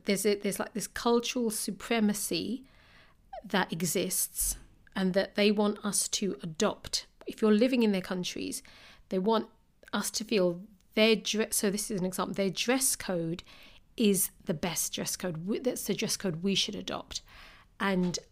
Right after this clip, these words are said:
our dress code, um, here it's a niqab, is not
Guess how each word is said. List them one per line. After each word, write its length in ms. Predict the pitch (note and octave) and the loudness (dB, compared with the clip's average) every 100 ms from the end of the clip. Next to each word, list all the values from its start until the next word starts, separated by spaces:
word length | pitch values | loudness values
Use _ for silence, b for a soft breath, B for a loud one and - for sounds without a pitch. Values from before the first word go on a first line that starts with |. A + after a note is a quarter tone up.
| - | -2
our 240 | A3+ B3+ | 2 2
dress 300 | C4 G3+ - | 2 0 -2
code, 480 | - F#3 D#3+ E3 G#3+ - - _ - | -4 -4 -2 -2 -6 -10 -20 _ -10
um, 520 | F3 F3+ F3 E3+ E3+ - | -4 -2 0 -2 -4 -4
here 220 | G#3 F3+ | -2 0
it's 160 | - - | -2 -4
a 40 | |
niqab, 420 | F3 F3 E3 G3+ - b b b b b | -4 -4 -4 -4 -8 b b b b b
is 240 | G3+ E3+ | 0 2
not 560 | F#3+ F3+ - - - | 0 0 -2 -4 -4